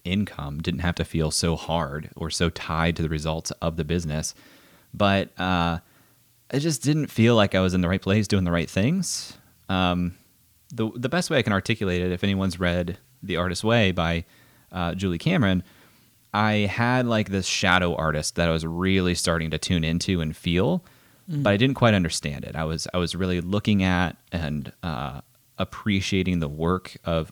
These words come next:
Speaker 1: other artists and creators and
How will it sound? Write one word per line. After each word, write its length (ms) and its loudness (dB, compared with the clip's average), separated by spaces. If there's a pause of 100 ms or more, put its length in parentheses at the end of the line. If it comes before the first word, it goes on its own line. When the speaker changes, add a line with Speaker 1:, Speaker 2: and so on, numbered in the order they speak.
Speaker 1:
other 280 0
artists 460 2
and 200 -4
creators 720 2 (540)
and 440 -2